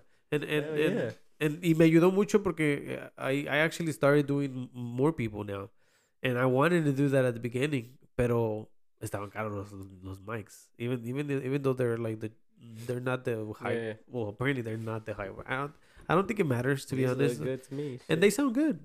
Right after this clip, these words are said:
Speaker 1: They
Speaker 2: They
Speaker 1: sound
Speaker 2: sound
Speaker 1: good. They do the job. And I'm like, you know, I bought the mixer and everything, and I was just like, "Okay, let me, let me just keep,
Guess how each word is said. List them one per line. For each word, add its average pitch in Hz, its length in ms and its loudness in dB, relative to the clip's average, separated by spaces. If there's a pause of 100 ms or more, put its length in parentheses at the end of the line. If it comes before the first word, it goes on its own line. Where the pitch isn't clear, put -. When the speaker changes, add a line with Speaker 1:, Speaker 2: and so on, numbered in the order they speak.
(120)
Speaker 1:
They - 80 -6
Speaker 2:
They 175 40 0
Speaker 1:
sound - 180 -2
Speaker 2:
sound - 40 -8
Speaker 1:
good. 156 360 0
They 78 100 0
do 95 120 -6
the 90 120 0
job. 143 360 2
And 143 120 -2
I'm 123 160 0
like, 117 240 -2
you 120 80 -4
know, 117 120 0
I 117 80 0
bought 117 220 -2
the - 40 -4
mixer 120 360 -2
and 107 120 -4
everything, 107 380 -6
and 107 120 -8
I 107 60 -8
was 110 80 -8
just 113 100 -10
like, 117 140 -8
"Okay, 131 280 -6
let 131 140 -4
me, 139 140 -6
let 127 160 -6
me 143 80 -8
just 143 240 -14
keep, 135 180 -6